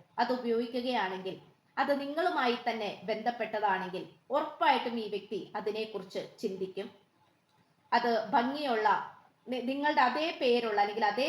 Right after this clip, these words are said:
സാദൃശ്യമുള്ള വ്യക്തികളെയും കാണുന്നതായി നമുക്കിവിടെ കാണാം.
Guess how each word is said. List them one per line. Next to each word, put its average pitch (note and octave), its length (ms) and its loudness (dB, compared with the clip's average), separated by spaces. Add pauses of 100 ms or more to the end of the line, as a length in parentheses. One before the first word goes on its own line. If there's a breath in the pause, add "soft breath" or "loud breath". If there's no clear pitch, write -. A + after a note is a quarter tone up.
(140)
സാദൃശ്യമുള്ള A#3+ 880 0
വ്യക്തികളെയും A3+ 680 0 (160)
കാണുന്നതായി A#3 640 2 (120)
നമുക്കിവിടെ G3+ 500 -4 (100)
കാണാം. F3+ 320 -4